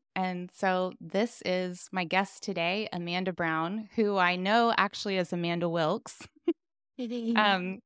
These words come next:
Speaker 1: and she probably knows me as Emily Lester.
Speaker 2: Yeah.
Speaker 1: Amanda's story caught my eye over the last year,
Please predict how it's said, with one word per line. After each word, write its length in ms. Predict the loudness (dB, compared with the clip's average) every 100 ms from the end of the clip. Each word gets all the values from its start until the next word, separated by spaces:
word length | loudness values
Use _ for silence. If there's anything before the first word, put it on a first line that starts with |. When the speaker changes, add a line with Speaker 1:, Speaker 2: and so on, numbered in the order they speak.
| 0
Speaker 1:
and 120 | 0
she 180 | 2 6
probably 300 | 8 10 10
knows 240 | 10 10
me 240 | 8 8 8
as 260 | 6 4
Emily 320 | 2 2 4 4
Lester. 600 | 4 4 2 -2 -2 -4 _ _ -6
Speaker 2:
Yeah. 260 | -4 -2 0
Speaker 1:
Amanda's 420 | 2 6 6 4
story 280 | 2 2 2
caught 220 | 4 2
my 140 | 4 4
eye 360 | 6 6 4 0
over 220 | -4 -2
the 100 | 0
last 420 | 2 2 0 -8
year, 420 | -4 0 0 -2